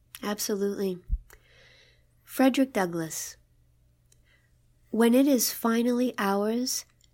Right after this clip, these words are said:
this freedom, this liberty, this beautiful and terrible thing, needful to man as air, usable as earth, when it belongs at last to all,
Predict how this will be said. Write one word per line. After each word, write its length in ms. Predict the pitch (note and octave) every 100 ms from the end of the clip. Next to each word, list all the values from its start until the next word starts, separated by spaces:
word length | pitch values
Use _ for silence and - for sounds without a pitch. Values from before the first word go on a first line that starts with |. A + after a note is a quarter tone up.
| -
this 400 | F3 A3 A#3+ -
freedom, 580 | - A3+ G#3+ A3 A3 A3 - - - -
this 340 | G3+ B3 -
liberty, 680 | G#3 G3+ G#3+ G#3+ A3 A3 - _ _ _ -
this 220 | F#3 -
beautiful 680 | G3+ G#3+ A#3+ A#3+ B3+ A#3 A#3+
and 200 | F#3+ E3+
terrible 560 | - A3+ A3+ A3 G#3+ G#3
thing, 560 | - G#3 G3 G3 G3 - - -
needful 680 | F3+ F#3 A3+ A#3 G#3+ B3 A3+
to 160 | A3 G#3+
man 440 | F#3+ F#3+ G3 G3+
as 260 | G#3 E3 -
air, 520 | F#3+ F#3 F#3+ F#3+ G3 - - - _
usable 720 | F3+ G3+ A#3+ A3+ G#3+ A3 G#3+ -
as 240 | F#3+ -
earth, 520 | F#3 E3 D#3+ - - - _ _ - - -
when 240 | G#3 F#3+ -
it 240 | C4 C4
belongs 680 | B3 G#3+ G#3+ A3 A3 A3 G#3
at 160 | G3+ F3+
last 640 | F#3+ G3 G3+ G#3 - -
to 140 | - -
all, 520 | F#3+ F3+ D#3+ D#3+ E3